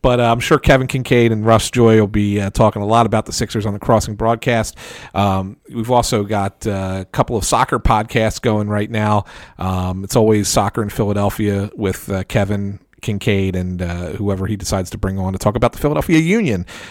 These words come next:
who are, uh, you know, in season at this point. Uh, and then Russ and Phil Kydell do Crossing Broad F C, um, talking about,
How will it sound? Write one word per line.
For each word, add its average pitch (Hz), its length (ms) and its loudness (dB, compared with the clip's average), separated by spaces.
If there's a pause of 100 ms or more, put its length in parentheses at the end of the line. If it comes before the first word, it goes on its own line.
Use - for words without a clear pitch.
(100)
who 104 160 -2
are, 92 380 -4
uh, 92 320 -8
you 95 240 -12
know, 90 80 -8
in 101 220 -6
season 98 320 -4
at 92 80 -6
this - 160 -8
point. 92 280 -4 (400)
Uh, 95 320 -2
and 104 160 -4
then 98 220 -4
Russ 107 340 2
and 95 300 -6
Phil 110 140 0
Kydell 95 440 -2
do 92 320 -2
Crossing 98 360 -2
Broad 95 240 -2
F 180 100 -4
C, 147 340 2 (420)
um, 101 420 0
talking 104 260 0
about, 92 300 -4